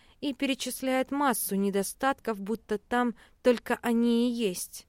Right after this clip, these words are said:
Плохое месторасположение рядом с заводом, купленные отзывы,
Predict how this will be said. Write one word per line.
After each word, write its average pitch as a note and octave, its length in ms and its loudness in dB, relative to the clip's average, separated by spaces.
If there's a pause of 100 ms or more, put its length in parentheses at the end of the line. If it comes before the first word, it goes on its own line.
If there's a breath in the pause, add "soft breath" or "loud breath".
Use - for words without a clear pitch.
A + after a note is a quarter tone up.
(480)
Плохое A#3+ 480 2
месторасположение G#3+ 1300 -2
рядом A3 380 0
с G3+ 40 -2
заводом, G3 640 -2 (440 soft breath)
купленные G3+ 640 2
отзывы, G#3 720 0